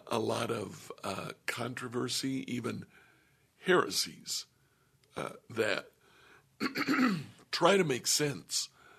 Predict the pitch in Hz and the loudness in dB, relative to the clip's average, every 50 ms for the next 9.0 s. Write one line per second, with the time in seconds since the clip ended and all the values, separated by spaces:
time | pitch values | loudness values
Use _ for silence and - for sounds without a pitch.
0 | - - _ _ _ - - 117 131 117 110 95 85 92 87 82 82 - - - | -20 -20 _ _ _ -6 -2 0 2 2 2 2 0 -4 -6 -10 -14 -16 -16 -18
1 | - _ _ _ _ _ _ _ _ _ _ _ _ _ _ _ _ _ _ _ | -20 _ _ _ _ _ _ _ _ _ _ _ _ _ _ _ _ _ _ _
2 | _ _ _ _ _ _ _ _ _ _ _ _ - 120 - 127 143 147 139 117 | _ _ _ _ _ _ _ _ _ _ _ _ -6 -4 0 0 2 2 0 2
3 | 143 143 - - 151 143 147 101 - - - - - - _ _ _ _ _ _ | 2 2 2 2 2 0 0 -4 -6 -8 -12 -16 -18 -20 _ _ _ _ _ _
4 | _ _ _ _ _ _ _ _ _ _ _ _ _ - - 120 113 107 107 - | _ _ _ _ _ _ _ _ _ _ _ _ _ -8 -8 -8 -6 -6 -6 -6
5 | 98 98 82 73 85 87 - - - 80 78 - - - - - - - _ - | -6 -8 -8 -8 -6 -4 -4 -6 -6 -8 -10 -12 -14 -16 -18 -20 -20 -20 _ -20
6 | - - - - - - - - - _ _ - - 226 240 - - 143 139 131 | -20 -18 -16 -18 -18 -18 -20 -20 -20 _ _ 10 12 12 12 12 12 8 6 6
7 | 139 123 113 117 110 - 101 98 92 98 101 101 - - - - - - - - | 6 4 2 0 0 2 4 4 4 2 0 -4 -8 -10 -8 -8 -8 -8 -10 -12
8 | - - _ _ _ _ - - - 143 127 120 104 101 104 98 95 - - - | -16 -20 _ _ _ _ -8 -4 -2 0 0 0 -2 -2 -4 -2 -2 -2 -2 -4